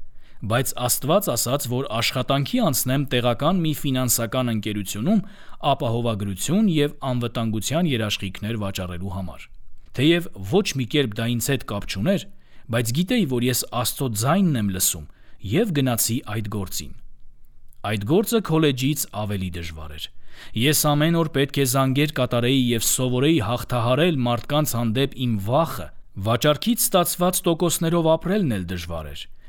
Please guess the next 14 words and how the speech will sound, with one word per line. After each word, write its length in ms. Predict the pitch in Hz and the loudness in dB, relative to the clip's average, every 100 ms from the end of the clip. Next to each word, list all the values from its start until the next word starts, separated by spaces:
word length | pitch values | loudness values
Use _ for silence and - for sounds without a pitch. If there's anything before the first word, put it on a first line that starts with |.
| - | -6
Եվ 220 | 98 117 | -2 2
անկեղծ 420 | 143 139 196 131 139 | 2 4 2 2 0
ասեմ, 360 | 127 165 - 120 131 | 2 4 2 2 -2
ամեն 340 | 131 147 185 | 2 4 4
օր 140 | 170 151 | 4 2
ուզում 300 | 135 147 143 | 0 0 2
էի 140 | 131 | 0
թողնել 500 | - 127 123 160 156 | 0 0 2 2 2
գործը, 440 | 101 123 127 - 87 - - - | 2 0 0 -2 -8 -10 -14 -10
բայց 280 | 95 104 92 | -4 -4 -2
գիտեի, 340 | 135 190 170 | -2 2 2
որ 200 | 117 113 | 0 -2
չեմ 260 | - 180 170 | -2 -2 -4
կարող։ 380 | 80 64 - | -6 -10 -10